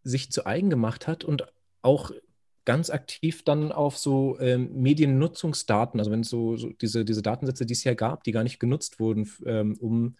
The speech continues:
einen genaueren Blick aufs, aufs Alter zu werfen, wie er da einfach nachgehakt hat und hier wirklich seine Interessen verfolgt hat und irgendwie erst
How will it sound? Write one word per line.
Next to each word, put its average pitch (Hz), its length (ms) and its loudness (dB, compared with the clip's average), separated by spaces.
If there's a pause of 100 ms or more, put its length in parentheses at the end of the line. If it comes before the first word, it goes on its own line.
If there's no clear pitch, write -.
(460)
einen 120 80 0
genaueren 120 440 4
Blick 131 240 2
aufs, 117 340 -4
aufs - 160 -10
Alter 147 340 0
zu 104 160 -4
werfen, 101 400 -2 (400)
wie 131 100 0
er 135 80 2
da 120 160 2
einfach 139 320 -2
nachgehakt 123 480 0
hat 135 140 -4
und 127 120 -4
hier 147 280 4
wirklich 139 400 -2 (320)
seine 120 240 2
Interessen 113 460 -2
verfolgt 131 500 0
hat 131 320 0 (720)
und 123 340 -2
irgendwie 135 560 0
erst 127 320 0